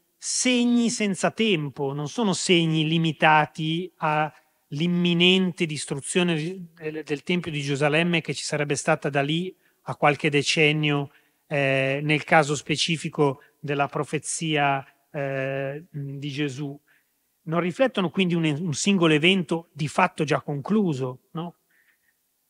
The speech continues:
Cioè la caduta di Gerusalemme e la distruzione del Tempio, ma per Alberto predicono anche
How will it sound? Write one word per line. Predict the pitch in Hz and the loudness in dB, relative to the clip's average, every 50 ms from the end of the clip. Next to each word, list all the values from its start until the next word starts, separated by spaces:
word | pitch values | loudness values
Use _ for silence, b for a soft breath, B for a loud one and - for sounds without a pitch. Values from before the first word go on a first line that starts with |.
| _ _ | _ _
Cioè | - - - 160 156 | -14 -6 -2 -2 0
la | 151 151 143 | -2 -2 -4
caduta | - 156 147 151 156 - 165 | -4 -4 -4 -4 -4 -4 -4
di | 151 147 147 | -4 -2 -4
Gerusalemme | 139 151 151 143 147 135 156 147 147 143 139 139 139 143 143 139 143 151 180 | 0 0 0 0 0 -2 -2 0 0 0 0 -2 -2 -4 -6 -8 -8 -8 -6
e | 165 | -6
la | 151 151 | -6 -6
distruzione | 143 147 143 - - 151 131 - - 170 156 147 | -6 -6 -10 -8 -8 -10 -10 -8 -6 -6 -4 -2
del | 147 143 135 _ | -4 -4 -6 _
Tempio, | - 147 135 131 - - | -6 -6 -6 -6 -6 -6
ma | 170 214 220 190 | -4 -2 -2 0
per | - 185 202 | 0 2 2
Alberto | 247 262 226 180 165 160 160 156 - _ - 196 180 | 2 2 2 0 0 0 0 -2 -6 _ -4 -4 -4
predicono | - - 214 240 262 240 196 202 196 185 - - 226 220 220 226 240 233 - _ _ _ _ _ _ _ _ - | -2 -4 -2 -2 0 0 0 0 0 -2 -2 -2 -2 -2 0 -2 -4 -6 -8 _ _ _ _ _ _ _ _ -8
anche | - 190 202 202 208 202 - - 262 254 | -4 -2 -2 0 -2 -4 -4 -4 -6 -6